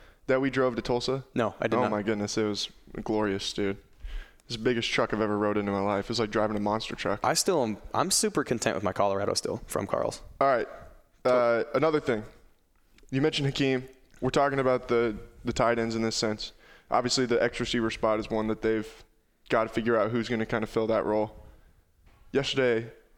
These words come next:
Speaker 1: I was impressed by Jalen Martin.
Speaker 2: Yes. Yes.
Speaker 1: That's who they had out there as the number one. Another guy that I think might
Speaker 2: Josh,
Speaker 1: end up
Speaker 2: Josh Johnson?
Speaker 1: Sean Shaw.
Speaker 2: Oh.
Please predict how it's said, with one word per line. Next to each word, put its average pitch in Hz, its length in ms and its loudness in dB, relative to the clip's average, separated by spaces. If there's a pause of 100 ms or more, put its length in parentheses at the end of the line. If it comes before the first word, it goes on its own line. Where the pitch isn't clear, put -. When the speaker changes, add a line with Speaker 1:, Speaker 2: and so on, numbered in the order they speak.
(140)
Speaker 1:
I 120 100 4
was 117 120 -2
impressed 127 340 -2
by 120 100 4
Jalen 117 320 0
Martin. 117 320 0 (960)
Speaker 2:
Yes. - 520 0 (600)
Yes. 127 380 0
Speaker 1:
That's 127 240 2
who 151 80 4
they 143 100 4
had 131 200 4
out 127 160 2
there 127 160 4
as 120 100 -2
the 120 80 2
number 123 220 0
one. 120 280 2 (160)
Another 139 280 2
guy 147 240 4
that 147 120 4
I 143 60 4
think 151 240 -2 (380)
might 127 160 4
Speaker 2:
Josh, 147 80 4
Speaker 1:
end 147 100 2
up 151 220 0
Speaker 2:
Josh 123 180 4
Johnson? 147 320 2 (500)
Speaker 1:
Sean 151 300 2
Shaw. 143 340 2 (560)
Speaker 2:
Oh. 208 320 2